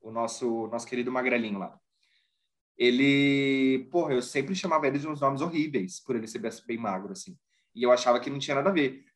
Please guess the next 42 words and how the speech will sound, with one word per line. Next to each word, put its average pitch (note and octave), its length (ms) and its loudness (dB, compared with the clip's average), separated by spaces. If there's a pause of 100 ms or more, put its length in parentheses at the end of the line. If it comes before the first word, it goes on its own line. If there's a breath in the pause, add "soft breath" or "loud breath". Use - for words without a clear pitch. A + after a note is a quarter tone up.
(140)
Até - 300 4
um G#3+ 120 4
dia E3+ 220 6
que F#3 100 -8
eu F#3 40 -2
falei F#3 220 -2
pra F3+ 120 -8
ele, D#3 120 -10
falei, D3+ 180 -6
"Meu, F#3+ 200 0
você F3 220 -10
se - 140 -16
incomoda A#2 460 0
quando G#2+ 160 -12
eu G#2 60 -12
chamo G2 340 -12
você F#2+ 200 -20
disso, F#2+ 180 -18
disso?" B2 240 -10 (460)
Ele, C3 120 -4
"Ah, A#2+ 100 2
Di, A#2 120 -6
eu A2+ 60 -6
me B2+ 80 -10
incomodo C3 460 -6
tão, A#2+ 280 -6
um C3+ 100 -10
pouco." - 400 -6 (340)
Eu F#3+ 80 -6
me A#3+ 80 -2
senti A#3+ 180 -4
super B3 320 -2
mal. F2+ 320 -10 (760)
Falei, E3 160 4
"Mano, A#3+ 220 4
por G#3 120 -4
que G3+ 120 -4
que B3 100 -10
você C4 240 0
não B3 100 0
me B3 100 0
falou? A3+ 760 2